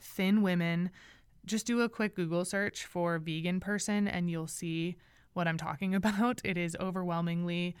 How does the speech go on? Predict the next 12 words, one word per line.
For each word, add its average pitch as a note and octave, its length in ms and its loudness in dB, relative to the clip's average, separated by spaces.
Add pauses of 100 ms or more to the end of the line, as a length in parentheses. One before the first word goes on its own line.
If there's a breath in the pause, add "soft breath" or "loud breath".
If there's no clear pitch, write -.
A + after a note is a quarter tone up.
(320 loud breath)
white, E3 380 0
thin E3 480 -2
women. E3+ 480 0 (320 soft breath)
And G3 540 4 (240 loud breath)
when G3+ 160 6
a G3 40 8
movement G3 500 6
does G#3 240 0
that, F#3 260 2
when F#3 140 -2
it - 100 -8
centers F#3+ 560 -2